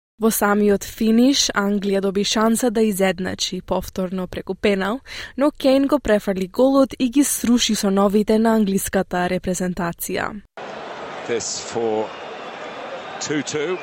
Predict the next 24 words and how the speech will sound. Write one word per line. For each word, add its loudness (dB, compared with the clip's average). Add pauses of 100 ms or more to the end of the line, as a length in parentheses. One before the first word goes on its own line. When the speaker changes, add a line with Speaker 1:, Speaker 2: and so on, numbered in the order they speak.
Speaker 2:
when -8
the -6
referee -6
blows -4
his -6
whistle, -2
which -4
he -6
does -6
now. -6 (680)
Big -6
responsibility -4 (420)
for -8
Harry -4
Kane. -6 (640)
It's -6
usually -2
up -8
to -4
them. -4 (360)
Oh, 0 (340)
not -2
this -4 (160)
time. -4